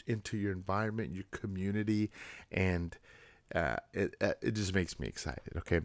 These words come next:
And so here's the next one. I believe it's number six. You insist on excellence. As Aristotle said, "We are what we repeatedly do, and therefore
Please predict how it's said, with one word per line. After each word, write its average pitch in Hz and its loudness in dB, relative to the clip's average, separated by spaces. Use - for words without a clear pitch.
And 92 -4
so 92 4
here's 127 8
the 135 6
next 123 6
one. 123 6
I 101 6
believe 98 8
it's 95 4
number 85 6
six. - 6
You 98 6
insist 95 0
on 92 0
excellence. 143 4
As 104 10
Aristotle 107 10
said, 85 4
"We 107 6
are 104 6
what 98 8
we 104 8
repeatedly 101 6
do, 104 6
and 110 8
therefore 101 6